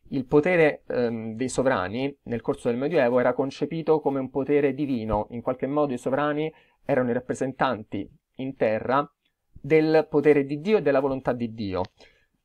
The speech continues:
Però per ricevere questa legittimazione importante, cioè per acquisire questa, eh, valenza quasi religiosa, questa sacralità, ecco, questo essere delle figure quasi sacre agli occhi del popolo e dei sudditi,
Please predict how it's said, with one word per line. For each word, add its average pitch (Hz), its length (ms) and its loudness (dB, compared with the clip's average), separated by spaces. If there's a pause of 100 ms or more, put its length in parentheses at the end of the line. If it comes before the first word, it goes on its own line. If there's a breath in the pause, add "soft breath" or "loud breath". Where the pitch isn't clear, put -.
(120)
Però 269 220 6
per 233 120 6
ricevere 202 400 2
questa 160 280 -2
legittimazione 160 720 -4
importante, 147 640 -2
cioè 123 140 -2
per - 140 -4
acquisire 139 460 -2
questa, - 480 -2 (220 loud breath)
eh, 113 300 -2
valenza 127 720 0
quasi 139 260 0
religiosa, 131 440 -2
questa 131 200 -4
sacralità, 139 800 2
ecco, 113 300 -6
questo 113 260 -4
essere 120 380 0
delle 117 160 0
figure 123 420 -2
quasi 127 260 -2
sacre 104 540 0
agli 110 160 -4
occhi 120 220 -6
del 107 160 -2
popolo 113 320 0
e 107 60 -4
dei 170 120 -4
sudditi, 113 560 -8